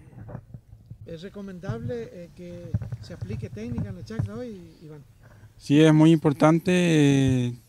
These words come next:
Speaker 2: eh, tener buen, eh, manejo, manejo de suelo y técnicas de,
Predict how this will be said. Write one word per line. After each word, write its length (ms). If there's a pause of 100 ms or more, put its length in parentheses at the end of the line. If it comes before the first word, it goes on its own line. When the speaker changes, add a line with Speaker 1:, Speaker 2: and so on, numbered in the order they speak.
Speaker 2:
eh, 160
tener 340
buen, 460
eh, 520
manejo, 680 (500)
manejo 340
de 60
suelo 540
y 100
técnicas 540
de, 480